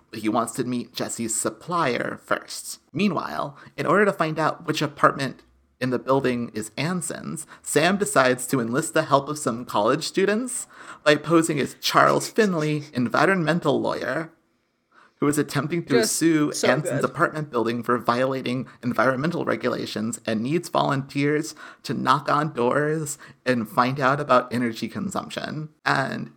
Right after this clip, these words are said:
Speaker 1: it reminds me of that one time when Chuck Finley had to go give a business presentation.
Speaker 2: Uh, yeah, the Finley method or
Speaker 1: The
Speaker 2: whatever.
Speaker 1: Finley method. It's a lot like that.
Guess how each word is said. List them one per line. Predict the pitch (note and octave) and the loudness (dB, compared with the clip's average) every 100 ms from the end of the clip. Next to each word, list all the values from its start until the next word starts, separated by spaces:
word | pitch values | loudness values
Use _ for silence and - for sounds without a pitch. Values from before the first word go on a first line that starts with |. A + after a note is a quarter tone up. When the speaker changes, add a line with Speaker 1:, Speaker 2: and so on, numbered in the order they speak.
| - | -2
Speaker 1:
it | E3+ | 4
reminds | F3+ F3 F#3 G#3 | 4 4 0 0
me | A3 | 2
of | G3 | 4
that | E3 - | 2 2
one | - D#3 | 0 -2
time | D#3+ E3+ E3+ | -2 -4 -4
when | E3 C#3 - - | -4 -6 -8 -8
Chuck | - - | -6 -2
Finley | C#3+ C#3 D3 | 0 0 -2
had | C#3 B2 | -2 -2
to | C3+ | 0
go | C3+ C3 | 0 0
give | C#3 | 0
a | C3+ | 0
business | C3+ - C3 C#3 | -2 -6 -6 -4
presentation. | - C#3+ D3+ D#3+ D3+ - D#3 - - - | 0 0 -2 -4 -4 -2 -4 -6 -16 -4
Speaker 2:
Uh, | D#4 D4 C#4+ A#3+ | 2 6 4 4
yeah, | A#3+ A#3+ A#3 | 4 6 6
the | B3 B3 | 4 0
Finley | - A3+ A3+ A3 | 4 4 6 2
method | G#3+ G#3 B3 A3+ G#3 | 4 4 4 2 4
or | G#3 | 4
Speaker 1:
The | |
Speaker 2:
whatever. | G#3 G3+ G3 G#3+ G#3 | 4 2 4 6 6
Speaker 1:
Finley | B3 A3 G#3+ G3 | 6 2 2 2
method. | D#3+ D#3+ C3+ | 0 -2 -2
It's | C#3+ | 0
a | |
lot | D#3+ - | 0 2
like | E3+ E3+ | 0 0
that. | C3+ A#2 G#2+ - | 2 2 2 -4